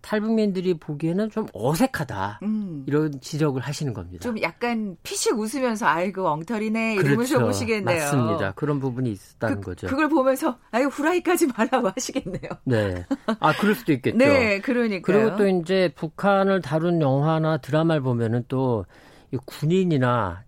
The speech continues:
Speaker 1: 이 첩보원, 스파이가 많이 나오잖아요.
Speaker 2: 음.
Speaker 1: 그런데 북한의 군대에서는 "이랬어요, 저랬어요"라고 안 쓰는데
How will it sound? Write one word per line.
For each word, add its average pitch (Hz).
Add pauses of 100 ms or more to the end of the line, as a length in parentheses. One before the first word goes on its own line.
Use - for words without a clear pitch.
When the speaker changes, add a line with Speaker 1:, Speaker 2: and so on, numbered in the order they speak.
(100)
Speaker 1:
이 123
첩보원, 185
스파이가 320
많이 151
나오잖아요. 113
Speaker 2:
음. 214 (220)
Speaker 1:
그런데 170 (1300)
북한의 285
군대에서는 220
"이랬어요, 196
저랬어요"라고 165
안 123
쓰는데 117